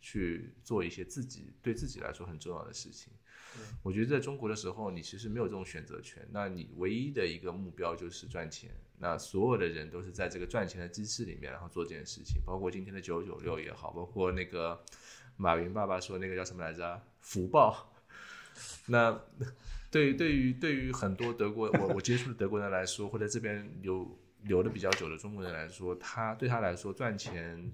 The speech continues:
Speaker 1: 只是能够让生活更有意思的一个，一个手段，他可以在这个工作之余去探索一些其他更有意思的事情，或者说在专业上的精进，这也是很棒的一件事情。你没有时间阅读，你没有时间思考，你怎么可能会有更进一步的那个呢？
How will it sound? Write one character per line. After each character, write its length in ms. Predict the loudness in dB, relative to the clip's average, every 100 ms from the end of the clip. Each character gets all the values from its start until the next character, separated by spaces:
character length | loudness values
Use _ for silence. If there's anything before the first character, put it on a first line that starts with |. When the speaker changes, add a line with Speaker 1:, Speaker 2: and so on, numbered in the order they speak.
| -10
Speaker 1:
只 180 | -6 -4
是 400 | -4 -4 -4 -4 2
能 160 | 4
够 140 | 4 2
让 200 | 2 0
生 240 | -2 -2
活 220 | -2 -4 -4
更 140 | -2
有 140 | -4
意 120 | -4 -10
思 200 | -8 -6
的 100 | -6
一 80 |
个， 300 | -6 -6 -6 -6
一 20 |
个 120 | -8
手 200 | -8 -10 -10
段， 260 | -8 -8 -14 -20
他 240 | -4 0 0
可 160 | 2
以 180 | 0 0
在 220 | 0 -2
这 100 | 0
个 60 | -2
工 220 | -4 -4
作 160 | -2 -2
之 180 | -2 -6
余 160 | -6
去 100 | -8
探 300 | -10 -4 -4
索 160 | -4 -8
一 80 | -8
些 420 | -8 -4 -2 -4 -8 _ -20 -14
其 220 | -4 -2 0
他 200 | 2 2
更 140 | 2
有 100 | -2
意 140 | -4
思 160 | -8 -10
的 60 | -12
事 160 | -12
情， 160 | -14 -4
或 140 | 4
者 100 | 6
说 140 | 8 6
在 120 | 4
专 220 | 4 2
业 80 | 0
上 140 | 0
的 80 | -2
精 260 | -2 -4 -2
进， 240 | -2 -4 -10 -20 -20 -20 -2
这 120 | 6
也 120 | 6
是 120 | 6
很 140 | 0 -2
棒 160 | 0 2
的 80 |
一 40 | 0
件 140 | -6
事 140 | -8 -12
情。 220 | -10 -8
你 140 | -6
没 200 | -4 0
有 120 | 2
时 160 | 2 0
间 120 | -4
阅 240 | 0 2 2
读， 160 | -2
你 80 | -6
没 120 | -6
有 100 | -4
时 220 | -4 -4
间 180 | -4 -4
思 240 | -4 -4 -4
考， 260 | -6 -8
你 80 | -8
怎 120 | -12
么 80 | -12
可 160 | -10 -10
能 100 | -6
会 120 | -2
有 120 | -2
更 220 | -2 -6
进 200 | -6 -6 -6
一 40 |
步 160 | -8 -10
的 140 | -8
那 180 | -6 -6
个 100 |
呢？ 60 | -8